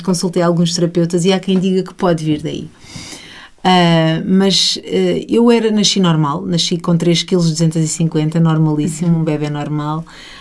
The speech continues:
Speaker 1: mas eu fui começando a ganhar peso logo a partir daí, comecei a comer bastante,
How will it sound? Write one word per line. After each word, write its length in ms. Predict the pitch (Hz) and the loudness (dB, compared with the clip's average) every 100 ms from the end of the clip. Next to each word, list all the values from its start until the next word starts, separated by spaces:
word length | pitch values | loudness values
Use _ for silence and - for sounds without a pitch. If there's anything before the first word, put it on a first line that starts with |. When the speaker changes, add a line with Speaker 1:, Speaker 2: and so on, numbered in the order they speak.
| - | -2
Speaker 1:
mas 220 | 185 190 208 | 2 2 2
eu 140 | 226 | 0
fui 460 | 214 - 233 240 233 | -2 -2 2 4 4
começando 520 | - 233 226 233 226 | 2 0 2 0 2
a 40 | 226 | 2
ganhar 380 | 220 214 214 | 2 0 -2
peso 380 | 214 208 202 185 | -2 -2 0 0
logo 240 | 208 202 190 | 2 2 0
a 40 | |
partir 280 | 196 170 202 | -4 -6 -4
daí, 240 | 220 202 | -2 -2
comecei 380 | 190 165 - 165 | 0 0 2 -2
a 40 | 156 | 0
comer 300 | 170 170 165 | 2 2 2
bastante, 720 | 170 - 240 285 202 196 | 0 0 0 0 -2 -4